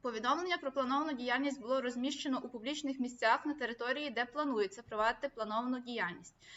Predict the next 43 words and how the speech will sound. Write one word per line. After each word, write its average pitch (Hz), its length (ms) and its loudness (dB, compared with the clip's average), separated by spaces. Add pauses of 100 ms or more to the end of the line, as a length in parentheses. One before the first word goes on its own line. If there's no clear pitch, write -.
(200)
про 247 160 2
що 339 240 0
свідчить 285 500 -6
надана 262 420 0
фотофіксація 220 920 -2
на 240 140 2
веб-сайті 285 580 2
національної 285 600 0
онлайн-платформи 254 840 0 (100)
«Екосистема» 240 760 2
в 277 60 -2
Єдиному 226 420 -2
державному 208 540 -2
реєстрі 233 480 -2
оцінки 233 300 -4
впливу 226 300 -4
на 226 80 -2
довкілля. 185 500 -10 (760)
Після 320 220 -2
цього 349 280 6
був 320 160 2
розпочатий 320 500 2
другий 277 520 2
етап 269 320 6
з 269 60 -8
оцінки 269 340 -2
впливу 269 320 4
на 269 100 2
довкілля 254 480 -2
шляхом 277 420 0
розміщення 262 680 2
четвертого 302 560 2
вересня 262 460 4
дві 247 80 -2
тисячі 285 320 -4
двадцять 254 300 0
четвертого 269 500 -4
року 214 360 -2
звіту 226 460 -6
з 226 60 -10
О 269 80 0
В 247 100 -4
Д 247 120 2